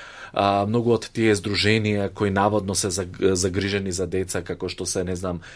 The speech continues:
преземи одговорност и слични, а кои во позадина имат нешто сосем друго, се само производ токму на ваквиот наратив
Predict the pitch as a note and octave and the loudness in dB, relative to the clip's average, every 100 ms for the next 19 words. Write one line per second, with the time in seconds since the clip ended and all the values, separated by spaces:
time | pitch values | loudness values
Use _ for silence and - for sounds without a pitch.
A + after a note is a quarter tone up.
0 | - - G#2+ G2 G2 F#2+ F#2 E2+ G2 F#2+ | -20 -2 2 4 2 0 -2 -2 0 0
1 | F#2+ F#2+ F#2 F#2 - F2+ - G2 F#2+ - | 0 0 0 0 0 0 0 0 -2 -2
2 | A#2+ D#3 E3 - A2 G2+ - G#2 G2+ E2+ | -2 -2 0 2 0 0 -2 -4 -2 -4
3 | F#2 G2 F#2 F#2 F#2 F2 E2 E2+ E2 E2+ | 2 4 4 0 -2 -2 -6 -8 -10 -10
4 | F2+ E2+ F2+ D#2+ F2 G2+ A3 C4+ - - | -10 -8 -8 -8 -6 -2 0 -2 -8 -18
5 | - - - - C#3+ F3 F3 D#3+ C3+ D3+ | -20 -14 -8 0 2 2 2 -2 0 2
6 | D#3 C#3+ C#3 D3 C#3+ C#3 - - C#3 C#3 | 0 -2 -2 2 2 0 -2 2 2 2
7 | B2+ B2+ B2+ A#2+ A2+ A2 A2 A2+ - - | 0 2 2 2 4 4 4 0 -8 -20
8 | - - - G#2+ A2+ - A#2+ A#2 G#2+ A#2 | -18 -4 0 4 4 4 2 2 2 0
9 | G#2 G#2 - A2+ - | 2 0 -2 -4 -2